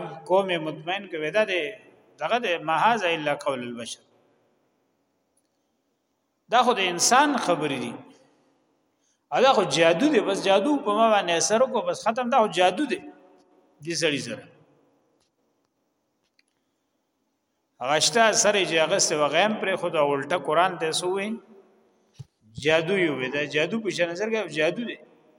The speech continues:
او دا نه دی مګر دا د انسان کلام دی، دا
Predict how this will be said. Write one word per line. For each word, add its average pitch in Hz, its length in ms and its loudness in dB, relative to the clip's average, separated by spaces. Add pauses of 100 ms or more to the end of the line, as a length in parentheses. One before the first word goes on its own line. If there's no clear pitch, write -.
(560)
او 127 140 -4
دا 175 180 2
نه 233 140 0
دی 220 140 0
مګر 156 320 -2
دا 175 180 4
د 160 120 -4 (140)
انسان 156 420 0 (140)
کلام 120 340 -4
دی، - 160 -20 (300)
دا 254 80 -2